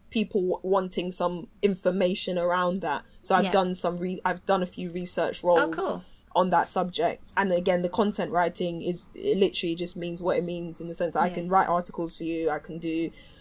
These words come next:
Speaker 1: online stuff, um, social media and anything that is online.
Speaker 2: Yeah.
Speaker 1: Um, however, I am obviously with a child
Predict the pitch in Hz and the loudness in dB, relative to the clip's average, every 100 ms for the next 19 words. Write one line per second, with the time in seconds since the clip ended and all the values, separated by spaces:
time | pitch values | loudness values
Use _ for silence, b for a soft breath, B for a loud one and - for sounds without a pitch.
0 | B 170 190 175 170 170 - 160 160 - | B 2 4 4 2 2 2 2 2 -2
1 | - 143 147 147 117 104 87 - 175 170 | -8 -8 -8 -8 -8 -10 -10 -2 -2 0
2 | 165 165 165 165 160 156 160 147 160 175 | -4 -4 -4 -2 -2 -2 -4 -2 -2 -2
3 | 175 151 156 139 165 160 165 165 165 147 | -4 -2 2 2 0 -2 -2 0 2 2
4 | 131 143 185 - - 208 190 175 - - | 0 -2 -6 -12 -10 -8 -6 -10 -14 0
5 | 185 190 175 170 170 - - - 185 190 | 4 6 4 0 -10 -12 -14 -2 6 8
6 | 208 226 185 127 160 196 220 - 180 196 | 10 8 2 -2 -2 -4 -12 -6 -2 -2
7 | 180 196 175 180 190 175 170 180 - - | -2 -2 -4 -6 -4 -2 -4 -6 -18 -20
8 | - - - 190 202 185 233 196 180 175 | -20 -20 -4 4 4 4 0 2 4 2
9 | 180 | 0